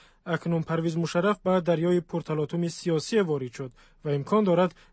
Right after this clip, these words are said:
در این دریا غرق شود.» تحلیلگری رایترز نوشته است: «احتمال آن وجود دارد که در انتخابات پارلمانی هشتم ینور تعداد کافی وکیلان مخالف به پارلمان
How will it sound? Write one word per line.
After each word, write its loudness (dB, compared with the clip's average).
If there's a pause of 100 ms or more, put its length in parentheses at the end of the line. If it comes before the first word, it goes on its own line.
در 2
این 2
دریا 2
غرق 0
شود.» -6 (400)
تحلیلگری 4
رایترز 0
نوشته -2
است: 2 (220)
«احتمال 0
آن 4
وجود -2
دارد -8
که -12
در -2
انتخابات -4
پارلمانی -2
هشتم -2
ینور 4 (400)
تعداد 4
کافی -2
وکیلان 0
مخالف 0
به 0
پارلمان 0